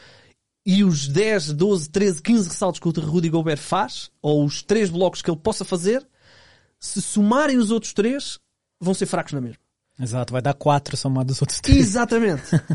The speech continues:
Speaker 2: <laughs>
Speaker 1: Exatamente. Ou seja, é importante que vocês tenham o mínimo, ah, ao final da terceira ronda eu gosto sempre de fazer um olhar geral para a minha equipa e dizer, "Pá, na quarta ronda, na quinta ronda eu não posso focar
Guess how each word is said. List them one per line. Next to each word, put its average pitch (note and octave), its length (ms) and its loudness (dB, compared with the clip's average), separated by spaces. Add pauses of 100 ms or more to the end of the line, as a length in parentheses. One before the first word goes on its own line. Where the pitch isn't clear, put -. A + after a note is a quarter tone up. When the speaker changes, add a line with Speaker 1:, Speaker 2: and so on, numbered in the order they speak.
Speaker 2:
<laughs> - 300 -20
Speaker 1:
Exatamente. G#3+ 560 0
Ou A3+ 60 0
seja, G3+ 360 -2
é G#3+ 140 4
importante A3+ 960 0
que - 80 -10
vocês G3 240 -4
tenham G3 360 2
o F#3+ 80 -2
mínimo, F#3+ 420 2
ah, - 280 -8
ao D#3+ 120 -6
final G#3+ 340 -4
da G3+ 80 2
terceira F#3+ 380 -2
ronda F3+ 240 0
eu F3 60 0
gosto F3 200 -2
sempre F3 160 -8
de - 40 -18
fazer D#3 220 -2
um D3 240 -2
olhar D#3 400 2
geral D3 320 -2
para D3+ 100 -2
a - 20 -2
minha C#3+ 100 -2
equipa D#3 240 -4
e - 20 -2
dizer, C#3+ 400 -2 (1600)
"Pá, D#3 300 0 (400)
na F#3+ 260 4
quarta G#3+ 360 0
ronda, E3+ 380 2
na F3+ 200 2
quinta F3+ 300 -2
ronda E3 300 -2
eu E3 60 0
não D#3+ 140 -2
posso D3+ 300 -4
focar D3+ 500 -2